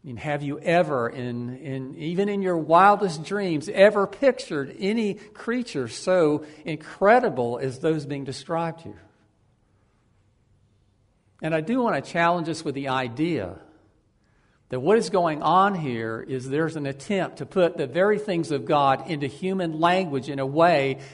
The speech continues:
that it makes some explanation to us. But at the same time, we need to understand that the things that John is literally looking upon are undescribable.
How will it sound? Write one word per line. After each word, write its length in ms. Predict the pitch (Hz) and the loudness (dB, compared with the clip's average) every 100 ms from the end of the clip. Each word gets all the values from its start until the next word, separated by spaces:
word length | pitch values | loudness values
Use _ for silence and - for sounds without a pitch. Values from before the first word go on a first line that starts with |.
| - | -2
that 180 | 143 143 | 2 4
it 140 | 139 | 4
makes 300 | 160 175 - | 2 0 -2
some 200 | - 160 | -4 -2
explanation 840 | 165 156 - 139 139 170 170 147 | -2 -4 -4 -4 0 -2 -4 -8
to 260 | 127 131 117 | -8 -6 -6
us. 160 | 127 - - - | -6 -10 -20 -4
But 100 | 139 | -4
at 80 | - | -2
the 80 | |
same 340 | 135 - 180 214 | -8 -4 -4 -4
time, 300 | - 139 127 | -2 -2 0
we 140 | 160 | -2
need 160 | 185 156 | -2 -2
to 100 | 143 | -2
understand 720 | 135 123 - 175 170 135 123 - - | -2 -6 -6 -6 -4 -4 -6 -12 -6
that 120 | 139 | -4
the 80 | 139 | -4
things 320 | - 139 220 | -4 -2 -2
that 140 | 190 147 | -4 -4
John 520 | 123 156 156 151 151 | -2 0 2 0 -2
is 220 | 135 127 | -8 -8
literally 640 | 151 165 202 208 160 143 | -4 2 2 2 0 -2
looking 540 | 135 160 185 208 196 175 | -2 -2 0 -2 -4 -6
upon 480 | 175 - 143 139 139 - | -4 -2 0 0 -2 -4
are 260 | - 160 175 - | 4 4 4 4
undescribable. 1500 | 208 214 190 - - - 175 170 170 151 120 110 104 - | 4 4 2 0 -4 -2 4 6 6 2 -4 -6 -14 -18